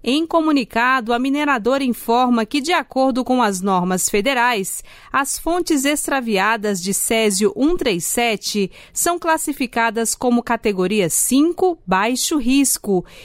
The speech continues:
e que possuem uma atividade duzentos e setenta e cinco mil vezes menor que a de alguns aparelhos de radioterapia.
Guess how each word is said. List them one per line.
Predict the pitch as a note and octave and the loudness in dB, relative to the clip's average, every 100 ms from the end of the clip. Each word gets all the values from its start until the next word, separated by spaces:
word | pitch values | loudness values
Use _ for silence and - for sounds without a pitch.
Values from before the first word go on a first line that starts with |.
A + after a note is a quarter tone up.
| - | -4
e | B3 | -4
que | - C#4 | 0 0
possuem | F4 F4+ - - D#4 E4+ B3+ - | 0 0 0 2 2 2 0 2
uma | B3+ B3 | 2 2
atividade | - B3 G3 F3 G3+ G#3+ F#3 | -2 -2 -2 0 0 0 -4
duzentos | G3 G#3 C#4+ F#3+ G#3+ D4 D#4 C#4 | -4 -2 -2 0 0 0 0 0
e | |
setenta | C4+ A#3 A3 C#4+ C#4 | 0 -2 -2 -4 -2
e | A3+ | -2
cinco | - C#4+ C4+ | 0 0 2
mil | A3 A#3 F#4 E4 | 2 4 2 0
vezes | F#3+ G#3+ G#3+ G3 F#3+ | 0 0 0 -2 -2
menor | G#3+ D4+ B3+ A3+ A#3+ A#3+ - - - - | 0 2 2 4 2 -2 -12 -20 -20 -6
que | E4+ | 0
a | E4+ | 0
de | D#4 | 2
alguns | D#4 A3+ G3 C#4+ C#4+ | 0 0 0 0 2
aparelhos | C#4 C4+ G3+ F#3+ A3+ A#3 A3 | 0 0 0 2 2 2 0
de | A3 | 0
radioterapia. | G3 A3 D#4 E4 E4 D#4+ D#4+ D#4+ - A3 F#3+ E3 D#3+ | 0 0 0 0 -2 0 0 0 -2 -2 -2 -2 -6